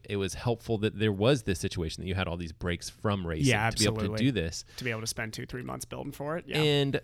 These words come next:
Speaker 1: potentially the same thing with a solo Ironman, where you would
Speaker 2: Mm-hmm.
Speaker 1: potentially do something crazy like that by yourself because there's no racing, but you'll, you know, you would need to taper a little bit for that.
Speaker 2: Yep.
Speaker 1: Recover from that effort and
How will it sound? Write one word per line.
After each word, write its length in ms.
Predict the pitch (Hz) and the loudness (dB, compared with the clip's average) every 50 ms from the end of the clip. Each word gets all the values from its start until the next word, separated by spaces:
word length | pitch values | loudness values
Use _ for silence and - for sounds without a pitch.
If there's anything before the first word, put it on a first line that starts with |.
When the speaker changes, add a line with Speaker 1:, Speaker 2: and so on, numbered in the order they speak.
| - - 104 | -4 -6 0
Speaker 1:
potentially 640 | - 139 - - - 139 170 175 - - 165 147 139 | 0 2 2 2 0 0 0 0 -4 -2 -2 -2 0
the 100 | 131 131 | -2 0
same 220 | - 131 127 120 | 0 2 2 2
thing 140 | 117 127 123 | 0 2 0
with 120 | 120 113 | 2 2
a 60 | 120 | 2
solo 340 | 107 - 123 117 117 107 87 | 2 4 4 6 6 4 4
Ironman, 460 | 98 135 156 131 92 76 71 67 64 | 4 2 2 2 0 -2 -4 -6 -4
where 180 | - 98 98 98 | 0 2 4 4
you 180 | 101 101 101 98 | 4 4 4 4
would 160 | - 101 120 | 4 4 2
Speaker 2:
Mm-hmm. 80 | 120 | 2
Speaker 1:
potentially 340 | 117 110 113 104 - - 104 | -2 -2 -4 -4 -4 -4 -4
do 120 | 95 101 98 | -2 -2 -2
something 260 | - 117 104 104 95 | 0 0 0 0 0
crazy 360 | - - 110 110 107 95 110 | 2 4 4 4 4 4 4
like 240 | 104 95 98 92 - - | 4 4 2 2 2 0
that 440 | 120 135 131 110 101 - - - - - - - - - - - - - | 2 4 4 2 2 0 -2 -6 -6 -6 -14 -20 -20 -20 -20 -20 -16 -6
by 200 | 107 101 92 101 | 0 2 4 4
yourself 680 | 110 120 131 - - 107 90 85 98 98 - - - - - - - - - - - - - | 6 4 4 4 2 2 4 4 2 0 -4 -12 -20 -20 -20 -20 -20 -20 -20 -20 -20 -14 -12
because 300 | - - - 101 98 - | -12 -2 0 0 2 4
there's 280 | 117 113 117 117 117 | 4 4 4 4 2
no 80 | 131 127 | 0 2
racing, 300 | 120 101 98 - - 123 | 4 4 4 4 2 -2
but 140 | 113 - 127 | -2 0 4
you'll, 180 | 110 117 113 101 - - | 4 4 4 4 0 -8
you 160 | - 139 123 | -2 0 2
know, 100 | 101 92 | 2 2
you 160 | 92 101 107 110 | 2 4 4 4
would 80 | 107 | 4
need 180 | 107 110 104 - | 4 0 0 2
to 100 | 104 104 | 0 0
taper 340 | - - - 87 - - 110 | 0 0 -2 0 0 2 2
a 40 | 107 | 2
little 160 | 107 107 107 | 2 2 2
bit 120 | 110 120 | 0 0
for 120 | - - 123 | 0 0 0
that. 320 | 113 104 110 117 - - - - - - - | 2 2 2 0 -2 -8 -16 -8 -8 -6 -2
Speaker 2:
Yep. 200 | 127 123 113 - - - - - | -2 -4 -4 -4 -8 -20 -14 -6
Speaker 1:
Recover 520 | 85 92 - - - - 95 98 110 113 | -4 -4 -4 -2 2 4 4 6 6 4
from 340 | 113 - - - 101 107 113 | 4 4 2 4 4 6 6
that 220 | 113 113 117 - - | 6 6 6 4 4
effort 460 | - 104 - - 123 127 - - - - - - | 2 0 0 2 0 -2 -2 -4 -12 -18 -6 -2
and 360 | 110 107 110 107 98 - | 0 0 0 0 -2 -6